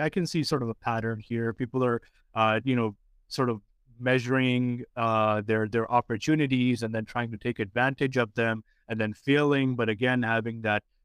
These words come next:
curiosity, that creativity, that tenacity, that the spirit of contribution, right? That, that spirit of aspiring for excellence that they need to achieve all of these things, et cetera.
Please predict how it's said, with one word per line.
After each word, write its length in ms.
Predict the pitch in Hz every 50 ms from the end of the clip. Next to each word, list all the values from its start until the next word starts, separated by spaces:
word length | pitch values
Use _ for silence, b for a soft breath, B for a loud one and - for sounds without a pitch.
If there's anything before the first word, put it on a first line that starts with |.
| _ _
curiosity, 880 | - - 131 120 113 110 110 120 131 127 - 135 120 120 117 117 117 117
that 220 | 110 107 98 - _
creativity, 880 | - - 120 110 107 107 - - 131 123 127 120 117 113 110 113 113 107
that 220 | 107 104 104 - -
tenacity, 800 | - 113 107 107 120 131 127 - - 131 117 117 110 113 110 110
that 240 | - 110 104 104 - - - _ _ _
the 140 | - 113 104
spirit 480 | - - - - 127 127 127 123 113 -
of 140 | 113 -
contribution, 1000 | - - 113 113 113 - - 104 98 107 123 135 139 - - 127 113 107 104 104 - _ - - - -
right? 320 | 104 107 110 113 113 113
That, 260 | 117 110 107 107 110 117
that 240 | 117 107 104 -
spirit 480 | - - - - 120 120 123 123 110 -
of 160 | 113 107 98 - _ -
aspiring 560 | 120 - - - 117 117 120 123 123 120 113
for 200 | - - 110 -
excellence 640 | 127 135 123 - - - 117 110 107 107 110 - -
that 160 | 117 107 -
they 140 | - 107 107
need 320 | 110 117 120 120 110 -
to 140 | - 120 110
achieve 360 | 104 - - - 131 127 123
all 160 | 123 120 117
of 100 | 113 104
these 200 | 113 113 104 -
things, 320 | - 113 113 110 110 104 -
et 120 | 104 -
cetera. 360 | - 123 117 113 110 107 104